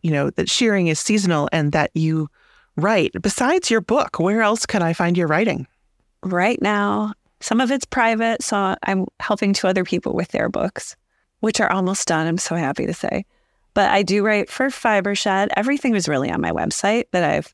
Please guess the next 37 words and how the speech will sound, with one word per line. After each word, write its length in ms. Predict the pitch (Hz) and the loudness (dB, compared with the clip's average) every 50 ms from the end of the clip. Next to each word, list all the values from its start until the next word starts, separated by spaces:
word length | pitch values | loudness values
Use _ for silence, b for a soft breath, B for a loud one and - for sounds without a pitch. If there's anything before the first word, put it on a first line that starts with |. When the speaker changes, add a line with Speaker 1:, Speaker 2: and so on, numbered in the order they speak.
| _ _ _ | _ _ _
Speaker 2:
I 60 | - | 0
have 120 | 175 170 180 | 0 0 0
a 40 | 165 | -2
published 440 | - - 160 - - 175 - - - | -2 -4 -2 0 -2 -2 -2 0 0
work 320 | 202 220 240 - - - - - | 0 0 0 -2 -8 -12 -14 -8
thing. 240 | - - 247 254 277 | -2 0 2 2 2
So 180 | - - 196 170 | 0 0 0 0
if 120 | 165 - | 0 -2
it's 140 | 160 - - | -4 -6 -4
coming 260 | - - 190 185 185 | -2 0 2 2 2
out 140 | 190 185 - | 2 0 0
in 60 | - 185 | 0 0
the 80 | 196 | 0
world, 480 | 180 175 175 175 175 180 175 175 180 - - | 0 0 0 0 0 0 0 0 -2 -2 -4
it's 220 | - 180 - - - - | -4 -6 -6 -8 -4 -2
there. 480 | 151 151 156 160 165 175 180 190 202 - - | 0 0 2 0 0 0 0 -2 -2 -2 -2
I 60 | 180 | -2
write 240 | 175 175 175 - - | 0 0 -2 -2 -4
for 100 | - 208 | -6 -4
Fibershed 440 | - - 175 175 165 175 185 - 185 175 175 170 | -2 0 0 0 0 -2 -2 0 0 0 0 0
and 100 | 170 170 | 0 0
the 140 | 165 - - | -2 -2 -2
Ag 180 | 160 165 165 160 | 0 0 0 0
Mag 520 | 165 170 156 156 156 156 165 170 170 175 - _ _ _ _ _ _ _ _ _ _ _ _ _ - | 0 0 0 0 0 0 0 -2 -2 -4 -8 _ _ _ _ _ _ _ _ _ _ _ _ _ -8
pretty 280 | - - 202 185 180 | -6 -2 0 2 2
regularly. 840 | 180 165 147 147 156 160 160 160 165 170 170 160 160 170 190 190 - _ _ _ | 2 2 0 0 0 0 2 2 2 2 0 0 0 0 -2 -4 -6 _ _ _
Speaker 1:
Ag 180 | - - 165 160 - | -4 -2 -2 -2 0
Mag. 220 | 175 165 151 147 - _ _ _ _ _ _ _ _ _ | 0 0 0 -2 -6 _ _ _ _ _ _ _ _ _
Speaker 2:
The 220 | - 190 190 185 190 | 0 0 2 2 2
Ag 220 | 190 185 180 180 | 2 2 2 2
Mag 360 | 190 208 185 180 196 214 - - | 2 2 2 2 0 0 0 0
out 200 | - 185 185 185 | 2 2 2 4
of 220 | 190 196 196 190 - | 2 2 0 -2 -4
wonderful 500 | - 190 196 202 196 196 208 - - 196 | -2 -2 0 0 0 0 -2 -2 -2 0
Modoc 380 | 185 185 185 185 185 190 190 - | 0 2 2 2 0 0 -2 -2
County, 360 | - 196 185 185 190 180 170 | -2 -2 0 0 0 0 -2
California, 720 | 165 - - 175 - - - - - - 175 180 208 233 | -2 -4 -4 -4 -2 -4 -4 -4 -2 0 2 2 2 2